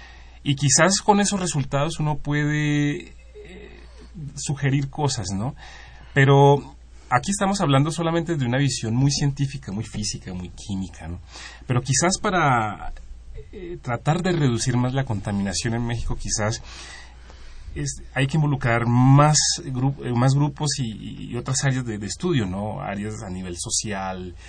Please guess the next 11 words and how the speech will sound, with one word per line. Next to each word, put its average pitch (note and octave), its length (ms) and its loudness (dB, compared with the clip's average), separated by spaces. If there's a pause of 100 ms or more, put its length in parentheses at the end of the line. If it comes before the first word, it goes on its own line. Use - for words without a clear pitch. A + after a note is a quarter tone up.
(320)
o, G#2+ 100 -8
o, G2+ 760 -12
eh, - 360 -14
gente B2 280 -2
de A2 120 2
urbanismo, G#2 600 2
¿no? F#2+ 220 -4
Porque G#2 260 -10
la G2+ 80 -4
idea B2 380 2
es, C#3+ 320 2